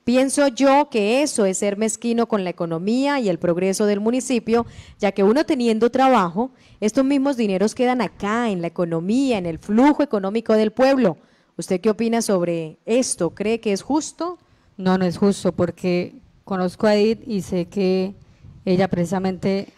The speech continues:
Speaker 1: Ah, ¿usted
Speaker 2: eh,
Speaker 1: sabe quién es Edith?
Speaker 2: Sí,
Speaker 1: ¿Ya
Speaker 2: ella
Speaker 1: conoce
Speaker 2: vive,
Speaker 1: el caso?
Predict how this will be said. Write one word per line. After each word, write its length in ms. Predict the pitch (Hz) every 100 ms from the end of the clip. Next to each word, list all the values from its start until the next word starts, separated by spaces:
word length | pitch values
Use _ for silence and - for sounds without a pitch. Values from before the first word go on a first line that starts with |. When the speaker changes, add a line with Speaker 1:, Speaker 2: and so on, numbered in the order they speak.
| 226
Speaker 1:
Ah, 140 | 226
¿usted 140 | 262 269
Speaker 2:
eh, 20 |
Speaker 1:
sabe 200 | 262 269
quién 160 | 262 262
es 120 | 269
Edith? 300 | 254 262 208 - - _
Speaker 2:
Sí, 200 | - 220
Speaker 1:
¿Ya 160 | 208 190
Speaker 2:
ella 80 | 185
Speaker 1:
conoce 240 | 196 208
Speaker 2:
vive, 140 | 202 208
Speaker 1:
el 40 |
caso? 400 | 220 180 - 151